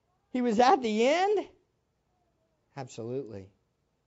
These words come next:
Needless to say, I think Luke is alluding to the fact that Jesus looks up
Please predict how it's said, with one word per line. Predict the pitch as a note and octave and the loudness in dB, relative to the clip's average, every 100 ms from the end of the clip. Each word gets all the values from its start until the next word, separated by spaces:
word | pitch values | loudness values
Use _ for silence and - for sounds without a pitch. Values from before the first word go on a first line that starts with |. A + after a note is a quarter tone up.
| _ _ _ _ _ _ | _ _ _ _ _ _
Needless | F#3 G3 F3 E3+ | -10 -6 -8 -8
to | |
say, | C#3 F#3 E3 | -4 -2 -2
I | |
think | D#3+ F#3 D3 | -4 -8 -6
Luke | D3+ F3 E3 | -4 -4 -6
is | C#3 | -8
alluding | C#3+ D3 F#3+ F#3+ C#3+ | -6 -4 -4 -4 -8
to | |
the | C3+ | -12
fact | - F3 D#3+ | -6 -4 -4
that | C3+ B2 | -8 -12
Jesus | F3+ F3 D3+ - | -12 -10 -12 -8
looks | F3 F3+ - | -8 -8 -8
up | F3 C3 - | -6 -6 -10